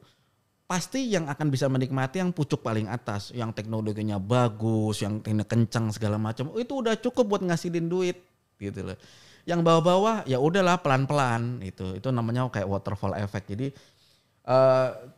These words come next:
teknologi tidak mungkin menunggu semua orang punya kualitas, eh, infrastruktur yang sama, kemudian itu kemudian digelar, enggak. Yang ketinggalan pasti akan ketinggalan, tinggal gimana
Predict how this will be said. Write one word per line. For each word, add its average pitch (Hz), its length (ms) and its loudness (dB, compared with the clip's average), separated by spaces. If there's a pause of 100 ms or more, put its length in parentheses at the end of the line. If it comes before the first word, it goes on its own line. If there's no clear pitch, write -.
(640)
teknologi 165 560 2
tidak 139 460 0 (920)
mungkin 170 600 0
menunggu 143 720 2
semua 143 500 0
orang 147 400 0
punya 135 600 0
kualitas, 120 960 -2 (100)
eh, 107 1040 0
infrastruktur 117 560 -2
yang 107 160 -2
sama, 127 460 0
kemudian 110 480 -2
itu 107 160 -6
kemudian 107 400 -4
digelar, 98 580 -2
enggak. 101 380 -2 (560)
Yang 117 240 0
ketinggalan 127 480 2
pasti 131 240 -2
akan 117 160 -2
ketinggalan, 98 540 -4 (420)
tinggal 113 320 0
gimana 110 600 -2